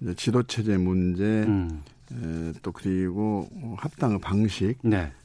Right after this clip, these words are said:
Speaker 1: 뭐 이런 것은 다 지금 합의가 좀 된 상태고,
Speaker 2: 음.
Speaker 1: 다만 이제 지도부의, 에, 이, 임기 종료 이후에
Speaker 2: 네.
Speaker 1: 어떤 방식으로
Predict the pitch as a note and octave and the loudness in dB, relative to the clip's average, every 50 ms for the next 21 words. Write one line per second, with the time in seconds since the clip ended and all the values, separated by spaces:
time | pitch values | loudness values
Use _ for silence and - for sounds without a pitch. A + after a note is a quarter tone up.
0 | - - - C#3 F#2+ G2 G#2+ G#2 G2+ F#2 F#2+ F2+ F2 E2+ F#2+ F2+ E2+ - G2 F#2 | -20 -14 -6 -4 -2 0 0 0 0 0 -2 -2 -2 -2 -4 -4 -4 -6 -6 -4
1 | F2+ E2 D2+ C#2+ - - B1+ - F2+ - C3 B2+ C#3 A2+ F#2+ F2 F#2 E2 D#2 - | -4 -4 -4 -8 -10 -14 -14 -12 -10 -6 -4 -2 -2 0 -2 0 -2 -4 -4 -2
2 | F#2+ F#2+ F2+ F#2 F#2+ G2 F#2+ - G#2+ F#2 D#2+ E2+ E2+ F2 E2+ F#2+ G#2+ G2 G2 F#2 | -2 -2 0 0 0 -2 -2 -2 -4 -4 -2 -2 -2 -4 -2 0 2 2 2 2
3 | F2 F2 E2 D#2 D#2 - - - - A#2 A2 A2+ - F#2+ F#2 G2+ G#2 G2+ G2 F#2+ | 0 -4 -6 -10 -12 -16 -20 -16 -14 -14 -12 -6 -2 0 2 2 2 2 2 0
4 | F#2+ F#2+ - D#2+ G3 - - - - _ - - - - - - D#3+ C3 B2+ F2 | 0 -2 -6 -10 -16 -18 -20 -20 -20 _ -20 -20 -20 -20 -16 -12 -8 -6 -6 -4
5 | F2 E2+ D#2+ D#2 - - - - - - C3 A#2+ D3 D3 D3+ D3+ D3+ D3+ D3+ D3+ | -6 -6 -8 -10 -14 -18 -20 -12 -4 0 2 4 6 6 6 6 6 6 6 6
6 | D3 C3+ C3+ C#3+ C#3+ C#3 C#3 C#3 C#3 C#3 C#3+ C3 A#2+ - - - - - - G2+ | 4 4 4 4 4 6 6 6 6 6 4 4 2 2 0 -4 -14 -10 -6 -4
7 | F#2+ F2+ F#2 G2 A2+ A2+ A2+ G#2+ - C#3 C3+ - C#3 B2 B2+ C#3 C#3 C#3 C3 - | -4 -4 -4 -4 -2 -2 -2 -2 -4 -8 -10 -2 2 4 4 4 4 4 2 2
8 | F#2+ G2 G#2 A#2+ B2+ C3+ C3+ A#2 G2+ G2 G#2+ A#2 B2 A#2 F2+ D#2 D#2+ E2+ F2+ F2 | 4 4 4 6 6 6 6 4 6 6 4 6 4 4 4 2 0 -2 -2 0
9 | E2 G2+ F#2+ F2 E2 F2+ A2+ D3 E3+ F#3 - - - - - G2+ G2+ - - - | 2 2 2 2 2 2 2 0 0 -2 -4 -12 -18 -14 -8 -8 -8 -8 -2 2
10 | C3 B2+ B2+ B2 G#2+ G2 G2 G2+ F#2+ - G2 F2+ F#2+ G2 G#2 G#2 A#2 | 2 4 4 4 4 2 0 0 0 0 0 0 0 0 -2 -2 -4